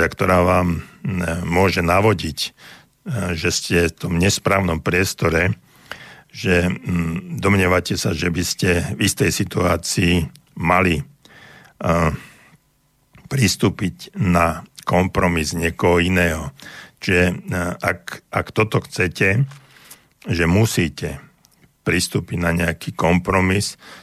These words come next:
tak sa dostávate do tej situácie, v ktorej by ste nemuseli byť alebo nemali byť. A vždycky je to v situáciách,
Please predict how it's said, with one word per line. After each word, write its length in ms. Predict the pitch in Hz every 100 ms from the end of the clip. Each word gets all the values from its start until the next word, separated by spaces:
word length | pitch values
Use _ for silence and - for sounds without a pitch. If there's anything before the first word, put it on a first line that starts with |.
| _
tak 160 | - -
sa 80 |
dostávate 880 | - 92 - 95 87 87 85 90 90 -
do 260 | - 80 85 - _
tej 160 | -
situácie, 640 | - - 85 90 85 - 90
v 60 | -
ktorej 200 | 82 80
by 80 | 82
ste 180 | - 85 80 - _ -
nemuseli 600 | 92 107 90 - 78 73
byť 160 | 78 78
alebo 180 | 78 82
nemali 400 | 95 95 78 -
byť. 220 | - - - _ _ _ _ _ - - - - - - - _ _ -
A 80 | 90 90 85 80 82 90 _ _ -
vždycky 520 | 90 117 170 - 104
je 60 | 98
to 80 | 92
v 100 | 78
situáciách, 920 | 127 110 92 78 69 - 85 82 -